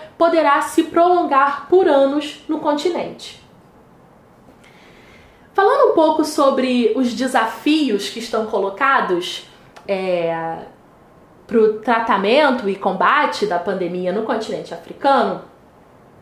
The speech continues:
existem vários desafios, né? Eu acho que o primeiro desafio é o acesso a dados. Alguns países da África, assim como países da América Latina, países do Sul Global de forma geral,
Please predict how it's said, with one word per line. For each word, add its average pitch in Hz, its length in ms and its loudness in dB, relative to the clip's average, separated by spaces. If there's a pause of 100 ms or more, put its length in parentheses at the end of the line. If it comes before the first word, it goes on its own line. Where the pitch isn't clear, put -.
(120)
existem 285 640 -2
vários 277 520 0
desafios, 185 720 -2
né? 214 320 -2 (720)
Eu 302 100 2
acho 370 180 2
que - 60 4
o 415 60 8
primeiro 415 360 4
desafio 339 580 2
é 320 580 2
o 339 100 2
acesso 339 560 -2
a 302 80 2
dados. - 720 -4 (640)
Alguns 320 440 4
países 277 760 0
da 190 100 -2
África, 220 800 0 (320)
assim 330 320 0
como 262 320 2
países 214 480 -4
da 180 100 -4
América 180 360 -6
Latina, 269 800 -2
países 202 340 -4
do 208 120 -12
Sul 214 220 -10
Global 190 360 -4
de 202 120 -12
forma 185 340 -10
geral, 208 580 0